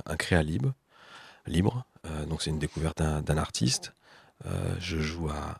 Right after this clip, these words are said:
à vingt heures trente et il y a même un repas à dix-neuf heures où je présenterai quelques-unes des reprises que, que je, que j'affectionne.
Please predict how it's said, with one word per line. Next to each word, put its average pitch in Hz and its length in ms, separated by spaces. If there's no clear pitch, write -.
à 78 140
vingt 90 200
heures - 120
trente 104 480
et 78 160
il 76 40
y 78 80
a 80 220
même 90 160
un 90 60
repas 85 320
à 85 80
dix-neuf 80 340
heures 85 320
où - 40
je 90 60
présenterai 87 640
quelques-unes 90 460
des 92 100
reprises 90 380
que, 78 480
que - 160
je, 87 140
que 85 100
j'affectionne. 82 540